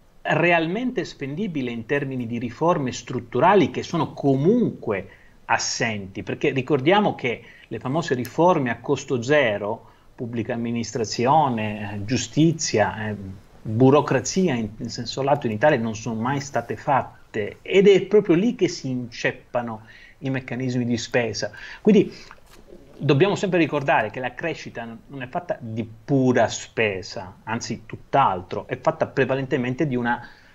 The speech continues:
cointegrazione di una buona pubblica amministrazione, una buona amministrazione della giustizia,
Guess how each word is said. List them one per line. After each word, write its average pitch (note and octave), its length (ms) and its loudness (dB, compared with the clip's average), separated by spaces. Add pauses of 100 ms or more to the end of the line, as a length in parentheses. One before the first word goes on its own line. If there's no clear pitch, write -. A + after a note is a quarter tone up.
(440)
cointegrazione C#3 1300 0
di B2 280 0
una G#2+ 160 -4
buona B2+ 500 2
pubblica B2+ 320 -2
amministrazione, B2 800 -2
una A#2+ 180 0
buona A#2+ 320 2
amministrazione A#2+ 480 -2
della A2+ 240 0
giustizia, B2+ 640 0